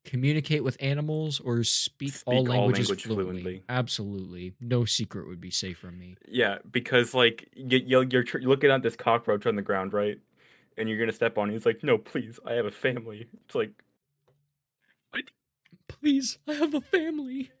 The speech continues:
Speaker 1: I have kids." Oh, it's like, you know, when you're, like, around in a public area and then you hear two people speaking a foreign language, I just wanna be like, "I wanna know what they say.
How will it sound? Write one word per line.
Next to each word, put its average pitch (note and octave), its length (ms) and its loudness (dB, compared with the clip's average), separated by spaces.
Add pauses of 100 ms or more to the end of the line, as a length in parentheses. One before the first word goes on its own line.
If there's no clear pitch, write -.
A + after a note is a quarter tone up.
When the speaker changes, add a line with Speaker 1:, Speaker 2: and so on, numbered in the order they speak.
(100)
Speaker 1:
I D4+ 60 -6
have E4 180 0
kids." D4 640 0 (1080)
Oh, D#3 220 2
it's C#3+ 140 0
like, D3+ 160 2
you C#3+ 80 2
know, D3+ 160 0
when D#3 160 -2
you're, C#3 160 0
like, C3+ 200 2
around A2 420 -4
in G#2 140 -6
a F#2+ 40 -14
public G#2+ 340 -4
area G#2 320 -6
and G#2+ 100 -8
then A2 120 -8
you A2 60 -8
hear G#2+ 120 -10
two A2 240 -16
people A2+ 280 -18
speaking G#2 420 -14
a G2 60 -14
foreign G#2 340 -14
language, G#2 560 -6
I B2+ 60 0
just B2 180 -2
wanna C3+ 140 6
be B2+ 120 6
like, A#2+ 260 2 (480)
"I F#2 40 -20
wanna F2 240 -18
know E2+ 100 -20
what E2 140 -20
they - 80 -20
say. E2 340 -10